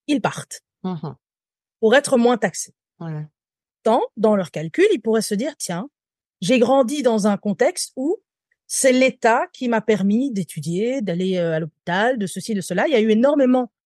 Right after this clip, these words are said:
Speaker 1: de mutualisation
Speaker 2: Mhm.
Speaker 1: pour laquelle j'ai payé, bien entendu.
Speaker 2: Ouais.
Speaker 1: Mes parents ont payé, mais il y a eu cette mutualisation. Et c'est cette mutualisation qui m'a permis de ne pas devoir tout débourser chaque fois que j'avais un besoin.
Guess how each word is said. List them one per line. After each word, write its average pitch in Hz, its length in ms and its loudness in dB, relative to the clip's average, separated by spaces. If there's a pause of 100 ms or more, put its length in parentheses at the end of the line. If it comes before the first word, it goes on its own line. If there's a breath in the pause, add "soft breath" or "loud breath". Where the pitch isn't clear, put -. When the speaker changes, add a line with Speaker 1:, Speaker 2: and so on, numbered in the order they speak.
(140)
Speaker 1:
de 226 120 2
mutualisation 240 920 0 (160)
Speaker 2:
Mhm. 180 400 -8
Speaker 1:
pour 247 120 2
laquelle 220 260 -2
j'ai 208 220 -14
payé, 339 260 0
bien 208 160 -4
entendu. 165 440 -6 (120)
Speaker 2:
Ouais. 208 100 0
Speaker 1:
Mes 175 120 0
parents 165 280 -2
ont 185 80 0
payé, 262 280 -14 (880)
mais 311 180 2
il 269 60 -2
y 240 60 4
a 220 80 2
eu 339 100 0
cette 285 220 -4
mutualisation. 196 760 -4 (380 soft breath)
Et 233 80 2
c'est 254 160 2
cette 240 200 0
mutualisation 254 880 0 (380)
qui 302 360 0
m'a 214 260 2
permis 233 540 2
de 220 120 0
ne 220 120 4
pas 262 180 2
devoir 214 640 0 (420)
tout 392 140 2
débourser 285 480 -2
chaque 269 240 -4
fois 269 100 2
que 233 40 -6
j'avais 233 180 0
un 233 100 -2
besoin. 208 300 -4